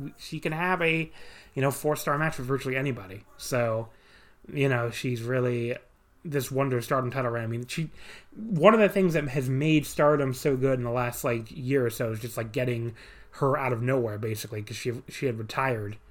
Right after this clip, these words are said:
you know, years earlier, and just to come back and perform at this level as Wonder of Stardom champion is really something.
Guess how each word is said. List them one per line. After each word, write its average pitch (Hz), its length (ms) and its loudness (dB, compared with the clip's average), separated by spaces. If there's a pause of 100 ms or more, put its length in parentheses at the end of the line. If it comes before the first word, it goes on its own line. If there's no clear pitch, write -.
(320)
you 110 120 -6
know, 104 240 -8
years 117 360 -4
earlier, 110 300 -2
and 107 100 -6
just 113 140 -8
to - 60 -10
come 135 220 -2
back 131 300 0
and 120 160 -2 (360)
perform 170 360 4
at 120 160 0
this 160 220 4
level 131 460 6
as 120 100 -4
Wonder 127 240 2
of 117 80 0
Stardom 120 260 0
champion 117 380 -2
is 107 80 -6
really 120 300 0
something. 104 480 -6